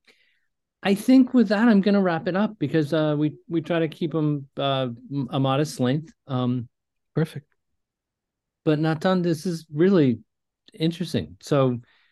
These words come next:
Speaker 1: the book is titled Augmented Lean, A Human-Centric Framework for Managing Frontline Operations.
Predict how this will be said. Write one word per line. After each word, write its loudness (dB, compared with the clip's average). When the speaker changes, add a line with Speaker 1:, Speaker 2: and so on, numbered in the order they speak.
Speaker 1:
the 2
book 2
is -4
titled 2
Augmented -2
Lean, -2
A -14
Human-Centric -4
Framework 0
for -4
Managing 0
Frontline -4
Operations. -2